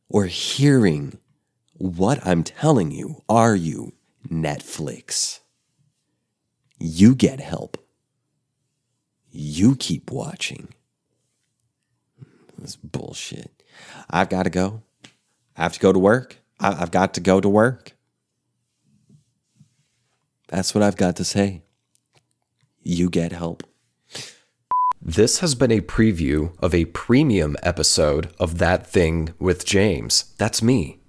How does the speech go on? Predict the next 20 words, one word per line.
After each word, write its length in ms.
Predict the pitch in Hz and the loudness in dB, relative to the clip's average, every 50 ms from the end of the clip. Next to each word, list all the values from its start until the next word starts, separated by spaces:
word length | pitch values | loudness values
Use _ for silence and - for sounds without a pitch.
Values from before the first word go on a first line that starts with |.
| _ - - - - - - | _ -20 -18 -18 -18 -18 -4
Become 320 | - 101 - - 117 139 165 | -4 -2 0 2 2 2 2
a 60 | 160 | 0
patron 400 | - 139 143 139 135 - 131 120 | 0 0 -2 -2 0 0 0 0
today, 520 | - - 107 98 95 92 90 92 98 98 - - - _ | 2 0 2 2 4 4 4 4 2 0 -6 -16 -14 _
and 160 | - 87 90 | -4 -2 2
you 120 | 92 107 113 | 2 2 2
can 220 | 113 - 110 107 | 2 0 -2 -2
get 240 | 95 95 87 82 - | 0 0 0 0 -2
full 580 | - - - - - - 160 143 113 101 98 - | -6 -16 -20 -10 0 4 4 6 6 4 2 0
access 680 | - 95 90 92 87 - - - - 73 65 - - - - | 0 0 0 -2 -2 -2 -2 -2 0 -2 0 0 0 0 0
to 200 | - - 87 80 | -2 -2 -2 -4
this 400 | 80 82 95 104 110 - - - | -4 0 2 2 2 4 2 0
episode, 640 | 107 104 - 113 - - - 107 110 110 110 110 - - - - _ | 0 0 0 -2 0 2 2 2 2 2 0 -2 -6 -14 -20 -12 _
plus 640 | - - - 110 127 160 139 82 - - - - - - - _ _ - | -10 -4 0 2 2 2 2 0 0 0 -2 -2 -4 -8 -20 _ _ -4
the 200 | 110 104 - - | -2 -2 0 0
entire 680 | 87 80 - - - - - 113 117 127 139 139 139 135 | -2 -2 -2 -6 -8 -4 0 2 2 4 4 4 4 4
library 760 | 117 110 110 107 104 101 - 104 101 98 98 98 98 101 - | 4 4 4 4 4 4 4 4 4 6 6 4 4 2 0
of 200 | - 87 - - | -2 -6 -8 -8
premium 500 | - - - 107 104 107 110 107 104 104 - | -10 0 2 4 4 4 4 4 4 2 2
episodes 680 | - 92 - 98 92 - - 101 95 95 98 90 - | -2 0 0 2 0 2 4 4 4 4 4 2 0